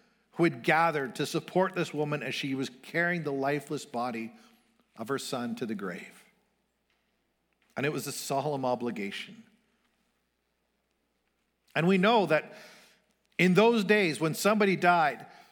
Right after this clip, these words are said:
uh, people, especially if they had the money for it, they would often hire professional mourners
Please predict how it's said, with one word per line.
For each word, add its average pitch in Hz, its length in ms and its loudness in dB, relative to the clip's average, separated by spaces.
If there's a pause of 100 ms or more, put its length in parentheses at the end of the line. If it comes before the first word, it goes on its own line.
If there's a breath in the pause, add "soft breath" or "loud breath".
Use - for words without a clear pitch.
(140 loud breath)
uh, 139 340 4 (140)
people, 185 440 4
especially 185 400 0
if 165 100 -2
they 170 80 2
had 165 120 2
the 147 80 2
money 165 300 2
for 131 240 0
it, 139 80 -4
they 156 100 2
would 160 100 -2
often 190 380 2
hire 175 500 0
professional 196 760 0
mourners 160 760 -2